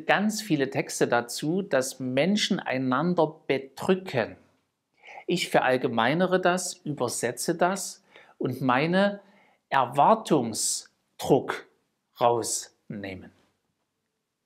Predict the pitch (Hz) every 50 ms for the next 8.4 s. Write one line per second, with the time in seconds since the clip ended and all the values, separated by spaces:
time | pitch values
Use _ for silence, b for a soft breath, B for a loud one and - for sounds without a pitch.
0 | _ _ _ _ _ _ _ _ _ _ _ _ _ _ - 113 107 - - 127
1 | 120 117 107 107 - - 110 110 110 120 123 127 131 127 127 - - - 120 113
2 | 143 160 156 - - 123 120 - - - - 117 113 - - 127 131 131 131 107
3 | 104 110 107 117 131 170 170 - 151 143 131 123 104 87 120 120 113 117 - -
4 | - - - 180 190 185 190 - - 123 - - 127 - - 147 143 - - 131
5 | 120 - _ - 196 226 247 233 - 131 113 107 107 B B B B B - -
6 | 131 139 135 - 107 135 139 135 - 139 127 117 - - - - 214 214 - 156
7 | 113 104 101 98 92 - - - B B B B B B B - - 110 117 143
8 | 175 208 247 262 262 - -